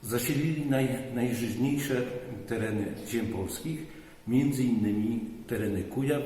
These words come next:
gdzie Muzeum Archeologiczne i Etnograficzne w Łodzi prowadziło intensywne badania przez kilkadziesiąt lat.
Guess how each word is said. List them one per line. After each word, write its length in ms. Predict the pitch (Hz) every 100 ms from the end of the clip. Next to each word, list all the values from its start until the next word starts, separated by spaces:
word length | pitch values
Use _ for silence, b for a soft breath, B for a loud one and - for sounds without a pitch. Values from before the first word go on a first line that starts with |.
| 107
gdzie 180 | 101 117
Muzeum 400 | 117 107 110 107
Archeologiczne 600 | 101 101 98 95 95 120
i 260 | 95 123 98
Etnograficzne 720 | - 104 113 98 - - 98
w 100 | 85
Łodzi 160 | 117 127 123
prowadziło 680 | 104 98 101 95 104 104 - B B B 123
intensywne 680 | 135 127 117 113 113 110
badania 400 | 101 98 98 110
przez 240 | 104 104 -
kilkadziesiąt 640 | 117 104 95 95 - 92 90 - - - 80
lat. 140 | 80